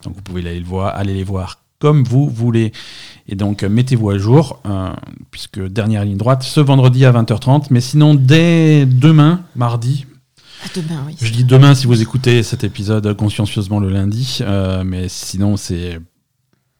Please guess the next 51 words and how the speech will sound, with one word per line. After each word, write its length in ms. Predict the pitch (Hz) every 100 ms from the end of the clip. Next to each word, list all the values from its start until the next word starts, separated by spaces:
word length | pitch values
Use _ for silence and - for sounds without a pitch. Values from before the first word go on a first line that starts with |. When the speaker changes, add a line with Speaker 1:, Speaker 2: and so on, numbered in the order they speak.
| _
Speaker 1:
c'est 180 | - 98
de 80 |
plus 160 | 95 113
en 60 | 107
plus 140 | 117
serré 320 | - 110 110
pour, 260 | 113 104 95
euh, 360 | 95 95 92 98 101 - - -
avoir 200 | 113 101
le 80 | 104
stream. 200 | - 147
C'est 140 | 131
ce 100 | 127
so-, 240 | 135 - 127
donc 240 | 117 117
mardi 380 | 139 151 151 151
vingt 220 | 131 135
heures 140 | 143 131
trente, 340 | 139 151 - - - - -
on 60 | 117
va 100 | 131
jouer 200 | 135 165
à 20 |
Hitman. 460 | 156 143 147 120 95 - _ _ _ _
Speaker 2:
Ouais, 180 | 196 208
mais 120 | 208 202
à 20 |
Hitman 480 | 214 196 220 220 202
deux. 240 | 240 254 247 -
Speaker 1:
On 60 |
va 40 | 123
jouer 180 | 135
à 20 | 147
Hitman 340 | 131 139 139
deux 220 | 135 165
Speaker 2:
Vu 80 | 180
Speaker 1:
pour, 160 | 156 127
Speaker 2:
que 40 |
le 80 | 127
Speaker 1:
euh, 60 | 190
Speaker 2:
trois 200 | - 214 226
Speaker 1:
célébrer 60 | 214 190
Speaker 2:
est 20 |
Speaker 1:
la 80 | 151
Speaker 2:
pas 60 |
en-, 40 | 190
Speaker 1:
sortie 220 | - 131
Speaker 2:
est 80 | 180
pas 120 | 151
Speaker 1:
de, 260 | 139 123 117
Speaker 2:
sorti. 180 | 113